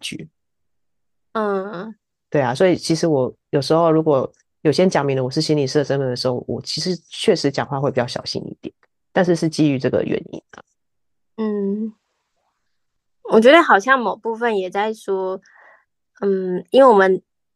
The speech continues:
Speaker 2: 理解就是每个人都会用自己的经验去解读，那更因为我们知道自己是心理师，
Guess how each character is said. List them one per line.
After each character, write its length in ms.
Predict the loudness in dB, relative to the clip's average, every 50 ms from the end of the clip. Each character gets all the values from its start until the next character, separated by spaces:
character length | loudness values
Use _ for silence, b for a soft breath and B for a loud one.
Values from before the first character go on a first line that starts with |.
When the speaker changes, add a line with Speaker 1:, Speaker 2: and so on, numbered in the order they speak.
| _ _ _ _ _ _ _ _ _
Speaker 2:
理 260 | -2 -2 -2 -2 -4
解 280 | -6 0 4 4 4 4
就 160 | 4 0 -4
是 380 | -4 -4 -4 0 2 2 2 2
每 220 | 0 -2 -2 -2
个 80 | -4 -4
人 80 | -2
都 120 | 0 0 0
会 140 | 0 0 0
用 240 | 0 0 -2 -4
自 100 | -4 -6
己 60 | -10 -8
的 160 | -8 -10 -10
经 240 | -6 -4 -2 0 2
验 160 | 2 2 0
去 160 | -2 -4 -8
解 340 | -8 -10 -10 -8 -8 -8 -10 _
读， 340 | -12 -12 -12 -12 -16 -20 -20 _ _ _ _ _ _ _ _
那 360 | 0 2 2 2 2 0 -2 -4 _ _ _ _ _ _ _ _ _ _ _ _ _ _ _ _ _
更 140 | 2 2 2
因 60 | 2
为 180 | 0 0 2 2
我 80 | 0
们 200 | 0 -2 -4 -6
知 160 | -6 -8 -6
道 340 | -2 -2 0 0 -2 -4 -6
自 200 | -8 -10 -12 -8
己 160 | -4 -4 -4
是 260 | -4 -2 0 0 0 0
心 220 | 0 0 2 2
理 100 | 2 -2
师， 300 | -6 -8 -4 -4 -4 -2